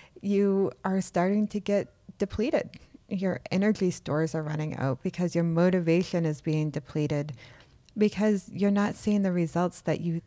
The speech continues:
thought that you were going to get, and as quickly as that you wanted them to be. But I've gotta say that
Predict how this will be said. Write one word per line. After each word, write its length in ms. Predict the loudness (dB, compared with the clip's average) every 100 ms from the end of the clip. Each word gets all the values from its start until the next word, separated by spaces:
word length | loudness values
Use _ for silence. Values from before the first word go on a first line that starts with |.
| _
thought 240 | 0 0 0
that 120 | -2
you 120 | -2
were 60 | 0
going 260 | -2 -2
to 80 | -4
get, 360 | -6 -4 -4 -8 _ -20 -20 _ -4
and 120 | 0
as 120 | 0
quickly 760 | -4 -4 -4 -2 -2 -2 -4 -8 _ _ -4
as 280 | -2 -2
that 240 | -2 -2 0
you 160 | 0
wanted 420 | 0 0 -2 -2 -4
them 180 | -6
to 140 | -8 -12
be. 320 | -10 -8 -8 -10 _ _ _ _ _ _ _ _ _ _ _ _ -20 _ _
But 100 | 2
I've 120 | 4 6
gotta 180 | 4
say 520 | 2 2 2 2 -2 -6 -18 _ _ _ _ _ _ _ -20 -10 0
that 180 | 0